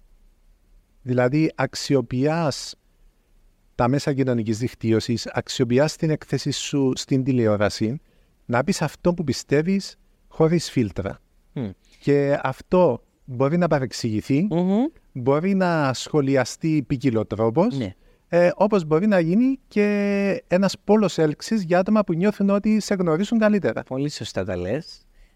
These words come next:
Speaker 2: Δεν θα τον αρνηθώ τον τίτλο, μ' αρέσει το αμφιλεγόμενη προσωπικότητα. Έχει να κάνει και με το πώς θα ξυπνήσει κανείς μια μέρα, να ξέρεις. Δηλαδή, καμιά φορά λέω, «Μα όντως το είπα αυτό;» <laughs> Πρώτη φορά τώρα το λέω αυτά, αλλά όντως το έχω πει, δηλαδή.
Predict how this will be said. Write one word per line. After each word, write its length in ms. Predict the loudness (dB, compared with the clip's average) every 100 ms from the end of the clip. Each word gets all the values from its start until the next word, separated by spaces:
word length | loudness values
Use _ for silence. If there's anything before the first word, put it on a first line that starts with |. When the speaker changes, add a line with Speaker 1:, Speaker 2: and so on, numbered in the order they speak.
| -2
Speaker 2:
Δεν 200 | 2 2
θα 100 | 2
τον 160 | 0
αρνηθώ 400 | 0 -2 -4 -4
τον 160 | -4 -2
τίτλο, 380 | -4 -2 -2 0
μ' 80 |
αρέσει 320 | -2 -4 -6 -6
το 80 |
αμφιλεγόμενη 600 | -8 -4 -4 -2 -2 -2 -2
προσωπικότητα. 1200 | -4 -2 -2 -2 -4 0 0 0 -2 -6 -6 -6 -4 -4 -2 -2
Έχει 240 | 0 -2 0
να 100 | 0
κάνει 200 | 0 0
και 120 | 0
με 80 | 0
το 120 | -2
πώς 140 | -2 -2
θα 80 |
ξυπνήσει 540 | -4 -4 -2 0 0 -2
κανείς 400 | -2 -2 -4 -2
μια 180 | -2 0
μέρα, 260 | 0 -2
να 100 | -6
ξέρεις. 340 | -8 -8 -6 -4
Δηλαδή, 280 | -2 -2 -2 _ _ _
καμιά 260 | -2 0
φορά 220 | -2 -2 0
λέω, 140 | 2
«Μα 120 | 0 -2
όντως 320 | -2 -2 -2
το 100 | -2
είπα 180 | -2 -2
αυτό;» 400 | -6 -6 -6 -8 -14 _ _ _ -6
<laughs> 920 | -6 _ -4 -2 -4 -6 -2 -2 -2
Πρώτη 220 | -2 -4
φορά 340 | 0 2 2 2
τώρα 240 | 2 2
το 100 | 2
λέω 140 | 0
αυτά, 160 | 0 0
αλλά 180 | 2 2
όντως 180 | 2 0
το 100 | -2
έχω 140 | -2
πει, 160 | -2 -2
δηλαδή. 380 | 0 0 -2